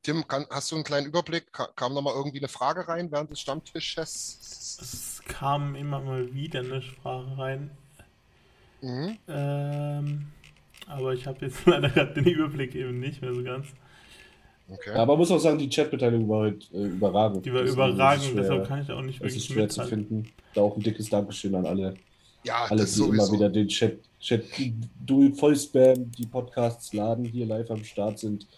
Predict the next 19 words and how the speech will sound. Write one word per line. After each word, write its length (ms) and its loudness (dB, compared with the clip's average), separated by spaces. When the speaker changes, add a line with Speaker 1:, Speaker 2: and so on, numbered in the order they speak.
Speaker 1:
Ja. 160 0
Speaker 3:
Montagabend, 680 -2
äh, 220 -2
uns 220 -8
hier 220 -2
anderthalb 400 -4
Stunden 280 -6
beim 240 -4
Gebiet, 300 -6
man 100 -8
muss 120 -8
ja 100 -2
auch 80 -6
mal 100 -6
ehrlich 260 -8
bleiben, 180 -10
Gülle 220 -6
labern 320 -8
zuhören. 420 -6